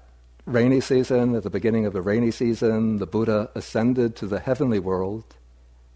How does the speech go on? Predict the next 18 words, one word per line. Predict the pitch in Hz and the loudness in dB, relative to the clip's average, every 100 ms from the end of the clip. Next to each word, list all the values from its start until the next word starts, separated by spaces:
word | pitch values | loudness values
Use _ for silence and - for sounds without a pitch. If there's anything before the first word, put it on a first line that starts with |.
| - | -6
and | 107 101 104 101 101 - _ - | -2 0 0 -2 -4 -12 _ -6
when | 107 | -4
he | 98 | -2
arrived | 90 101 117 123 117 123 | 0 2 4 4 2 0
there, | 113 117 113 - | 2 2 2 0
all | 120 127 139 | 2 4 4
of | 117 | 2
the | 113 | 0
deities | 87 113 123 117 98 98 - | 0 2 2 2 -4 -6 -6
or | 104 | -6
devas | 95 104 113 113 120 117 113 | -4 0 0 0 0 0 -2
from | - 95 | -4 -2
many | 101 123 | 2 2
world | 107 110 113 113 | 2 2 2 0
systems | - 95 - 95 98 101 - - - _ - - - - - - - _ - - - | -4 -10 -8 -8 -6 -8 -12 -20 -20 _ -20 -20 -20 -20 -20 -20 -20 _ -20 -10 -6
assembled | 113 131 127 127 123 113 | 0 2 4 4 4 2
around | 104 113 123 123 | 2 2 0 0
him, | 120 123 123 | -2 -2 -4